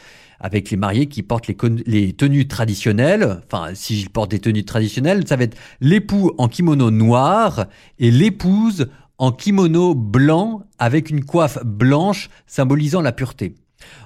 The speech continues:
Ensuite, toujours avant la cérémonie, les mariés subissent un rituel de purification. Le prêtre va les bénir pour éloigner les mauvais esprits et les mariés vont ensuite offrir des dons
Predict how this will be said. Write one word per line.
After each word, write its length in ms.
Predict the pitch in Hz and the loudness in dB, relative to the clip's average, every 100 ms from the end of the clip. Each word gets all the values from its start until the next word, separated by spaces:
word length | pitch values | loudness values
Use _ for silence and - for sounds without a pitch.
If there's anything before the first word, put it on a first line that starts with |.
| - | -2
Ensuite, 680 | 208 208 180 139 - - _ _ | -2 0 0 0 -2 -18 _ _
toujours 320 | - 151 160 | -8 -2 0
avant 160 | 143 143 | 0 0
la 120 | 139 | 0
cérémonie, 580 | 139 131 131 131 123 104 - _ - | 0 0 2 2 0 -2 -10 _ -6
les 140 | 107 139 | 0 2
mariés 400 | 156 151 196 208 | 2 2 2 0
subissent 420 | 151 143 185 143 | -2 -4 -2 0
un 120 | 123 | 0
rituel 460 | 113 190 202 202 143 | 0 -2 -2 0 2
de 120 | 123 | 0
purification. 1040 | - - 214 196 - 180 170 - 131 101 - _ _ _ - | -2 -2 0 0 -2 -2 -2 -2 -4 -6 -8 _ _ _ -4
Le 100 | 104 | -4
prêtre 260 | - 170 123 | 0 -2 0
va 80 | |
les 120 | 113 110 | 0 2
bénir 360 | 120 139 143 | 2 2 0
pour 220 | 143 98 | -2 -2
éloigner 400 | 110 113 120 131 | 0 2 2 2
les 100 | 113 | 2
mauvais 380 | 95 135 143 110 | 2 2 2 2
esprits 500 | 107 - - 175 220 - - - | -2 -4 -4 -2 -4 -8 -20 -4
et 120 | 135 | 0
les 120 | 143 147 | 2 2
mariés 400 | 160 147 196 208 | 2 0 2 0
vont 220 | 139 143 | 2 0
ensuite 380 | 147 190 170 - - | 0 -2 -4 -4 -2
offrir 920 | 214 - - 190 202 226 233 147 104 - _ - | -2 -2 -4 -2 0 0 0 -2 -4 -8 _ -6
des 220 | 110 143 | 2 2
dons 440 | 117 151 196 196 | 4 2 0 -2